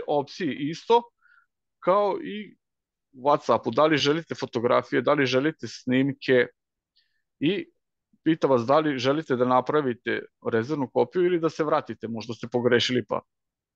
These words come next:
Onda si kliknete na napravi rezervnu kopiju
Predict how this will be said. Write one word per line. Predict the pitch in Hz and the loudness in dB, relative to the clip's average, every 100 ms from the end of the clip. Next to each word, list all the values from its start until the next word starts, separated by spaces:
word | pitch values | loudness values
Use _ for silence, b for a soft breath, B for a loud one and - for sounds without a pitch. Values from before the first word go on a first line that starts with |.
| _ _ _ _ _ _ - | _ _ _ _ _ _ -4
Onda | 139 156 | -2 -2
si | - 170 | -4 -6
kliknete | - 180 175 170 165 | -2 -2 0 0 0
na | 151 135 | 2 2
napravi | 131 131 170 139 | 2 2 2 2
rezervnu | 131 143 156 127 | 2 0 -4 -6
kopiju | 110 - 139 208 262 | -6 -6 -6 -4 -6